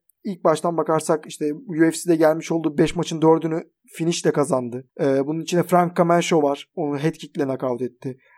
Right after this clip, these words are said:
Mike Perry'i, e, knockout'la bitiren ilk insan olması lazım. Hemen kontrol edeyim tekrardan. Evet, tek insan hatta. İlk insan da değil. Mike Perry'i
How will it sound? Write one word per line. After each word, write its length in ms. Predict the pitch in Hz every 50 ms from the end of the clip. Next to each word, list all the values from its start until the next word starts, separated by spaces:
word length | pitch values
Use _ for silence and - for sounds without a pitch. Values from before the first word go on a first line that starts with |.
| _ -
Mike 320 | 160 160 170 180 175 - -
Perry'i, 500 | 202 208 196 196 185 185 190 - - _ _ - - - 180 170 170 165 170 - - 175 165 - - _ _ _ _ -
e, 340 | 196 170 143 139 139 139 139
knockout'la 500 | 135 165 170 - 202 180 160 - 175 165
bitiren 300 | 156 151 - 170 170 175
ilk 280 | 190 202 170 170 - -
insan 300 | 170 147 - - 165 147
olması 360 | 139 135 131 127 123 - 160
lazım. 280 | 143 131 117 120 139 143
Hemen 240 | 143 139 139 135 123
kontrol 260 | 135 131 131 - 139
edeyim 160 | 131 131 120 -
tekrardan. 460 | 139 127 - 139 127 123 135 165 175 _ _ _ -
Evet, 220 | 156 139 127 -
tek 180 | - 214 208 202
insan 260 | 180 143 - 147 127
hatta. 260 | 123 - - - 156
İlk 220 | - 156 151 -
insan 300 | 170 156 143 - 156 147
da 100 | 131 123
değil. 140 | 123 135 175
Mike 220 | 170 156 156 156 -
Perry'i 280 | - 160 151 151 165 -